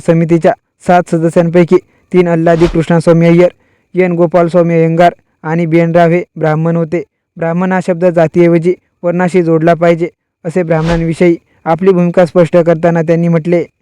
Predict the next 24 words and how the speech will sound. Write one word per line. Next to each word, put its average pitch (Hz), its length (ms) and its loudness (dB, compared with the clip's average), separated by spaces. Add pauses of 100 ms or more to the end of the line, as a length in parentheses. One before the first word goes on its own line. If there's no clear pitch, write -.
(100)
न्यायमूर्ती 185 540 0
कृष्ण 180 480 0
दीक्षित 170 260 0
म्हणाले 170 400 2
की, 180 140 2 (140)
वेदांचे 175 520 0
वर्गीकरण 170 480 0
करणारे 175 380 0 (300)
वेदव्यास 175 420 -4
एक 185 140 -2
मच्छीमाराचे 170 680 0
पुत्र 170 260 -2
होते 170 320 2 (400)
आणि 165 200 -6
रामायण 170 380 0
लिहिणारे 170 380 0
महर्षी 160 340 -2
वाल्मिकी 170 480 0 (320)
हे 180 60 -2
अनुसूचित 180 480 -2
जाती 165 300 2
किंवा 175 240 2
जमातीचे 165 540 0
होते. 170 260 -2